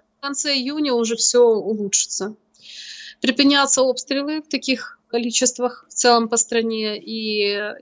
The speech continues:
июнь ещё будет трансформационным в плане того, что у них есть, э, план всё-таки устроить нам какую-то экологическую катастрофу с подрывом определённой, опять-таки, дамбы или гэс.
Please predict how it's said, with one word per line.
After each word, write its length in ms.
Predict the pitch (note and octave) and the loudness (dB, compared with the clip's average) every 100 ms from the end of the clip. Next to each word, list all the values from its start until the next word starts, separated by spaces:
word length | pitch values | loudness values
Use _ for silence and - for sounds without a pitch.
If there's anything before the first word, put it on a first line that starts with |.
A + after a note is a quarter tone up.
| A3+ | 0
июнь 320 | A3+ C#4+ C4+ | 4 6 6
ещё 260 | A#3+ - A#3+ | 4 2 0
будет 500 | A3 A#3 A3 A3+ - | -4 -6 2 2 2
трансформационным 1000 | A3+ A3 A#3 A#3 A#3 - C#4 D#4 E4 B3+ | -2 0 2 0 2 0 2 2 2 0
в 60 | - | -2
плане 300 | B3 B3 A#3+ | 0 0 0
того, 300 | A#3 A#3+ C#4+ | -4 -4 -2
что 240 | - - | -2 0
у 40 | A3+ | 0
них 260 | A#3 A#3 B3 | 0 -2 0
есть, 440 | A#3+ G#3+ - - - | 0 0 -2 -8 -6
э, 540 | G#3 G#3+ G#3 G#3 G3+ G3 | -6 -4 -4 -2 -2 2
план 380 | A#3+ B3 C#4 D4 - - - | 6 6 6 2 -4 -20 -6
всё-таки 380 | - A3+ A3 A#3+ | 0 0 0 -2
устроить 360 | A#3 B3+ C4 A#3+ | 0 2 0 2
нам 160 | A#3 | 0
какую-то 400 | A3 A3 A#3+ A#3 A3 F#3+ G3 G#3 | -2 -2 0 6 4 4 -2 -4
экологическую 640 | A3 A3 A3+ A3+ - A#3 | 0 2 2 0 -2 -2
катастрофу 800 | A3 A3 A3+ - C#4 - B3 A#3 | -2 -2 -4 -2 -4 -2 2 4
с 100 | A3 | 2
подрывом 480 | - G#3 A#3+ A3 G#3+ | -2 0 2 2 0
определённой, 760 | G3+ G#3 A3 A3 A3 G#3 G3+ | -2 -2 0 0 0 0 -2
опять-таки, 460 | G3 G3+ F#3+ F#3 - | -2 -2 -4 -2 -4
дамбы 440 | F#3 A3 B3 A#3 G#3+ | 2 4 4 4 0
или 120 | F#3+ F3+ | 0 -2
гэс. 420 | G3 A#3 B3+ | 2 2 2